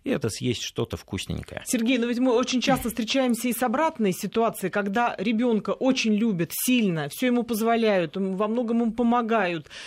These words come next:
Speaker 2: воспитывают его за-, с огромной любовью, и потом вдруг мы видим маменькин сынок. Да, он вырос,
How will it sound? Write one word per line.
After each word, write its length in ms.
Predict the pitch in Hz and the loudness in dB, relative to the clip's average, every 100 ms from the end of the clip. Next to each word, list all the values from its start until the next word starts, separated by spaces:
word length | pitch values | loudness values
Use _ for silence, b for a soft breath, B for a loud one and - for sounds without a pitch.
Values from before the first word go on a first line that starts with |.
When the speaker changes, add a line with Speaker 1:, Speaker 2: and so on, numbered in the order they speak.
| B | B
Speaker 2:
воспитывают 880 | 202 214 214 - 277 277 226 220 208 | 0 0 -2 -2 -2 0 0 0 0
его 560 | 220 240 233 226 202 | 0 2 4 2 2
за-, 580 | 208 196 190 202 160 196 | -2 0 2 2 2 0
с 120 | 190 233 | 0 0
огромной 400 | 208 262 247 233 | 2 2 2 2
любовью, 600 | 233 214 339 285 226 B B | 2 2 2 4 2 B B
и 100 | - | -8
потом 380 | - 233 294 262 | -2 -2 0 -2
вдруг 320 | 220 330 - | 0 0 -2
мы 160 | - 247 | -2 0
видим 320 | 247 269 262 240 | 2 0 -2 -2
маменькин 520 | 226 254 262 262 262 | 0 2 4 2 2
сынок. 520 | 262 294 277 240 - - | 0 0 2 2 0 -4
Да, 240 | 190 269 | 0 0
он 240 | - 254 | 0 -2
вырос, 280 | 262 349 285 | 0 0 0